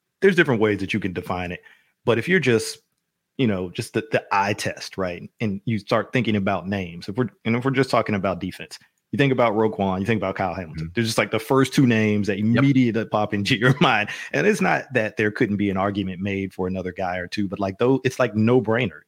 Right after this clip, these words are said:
Speaker 1: You don't even hesitate. And
Speaker 2: Mm-hmm.
Speaker 1: so you're like, "Yeah, that guy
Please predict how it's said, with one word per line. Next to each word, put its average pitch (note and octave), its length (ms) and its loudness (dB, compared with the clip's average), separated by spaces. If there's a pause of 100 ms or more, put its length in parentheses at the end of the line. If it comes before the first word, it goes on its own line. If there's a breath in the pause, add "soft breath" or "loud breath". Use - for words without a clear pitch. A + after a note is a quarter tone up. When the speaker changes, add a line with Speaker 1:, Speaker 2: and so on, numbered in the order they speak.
Speaker 1:
You A#2 80 -4
don't A#2 300 0
even A#2 220 2
hesitate. - 600 -6 (380 soft breath)
And G2+ 100 -4
Speaker 2:
Mm-hmm. F2 60 -4
Speaker 1:
so G2+ 240 2
you're G#2 120 -4
like, G2 200 -4
"Yeah, F#2 140 0 (140)
that C3+ 240 -2
guy F#2+ 380 -4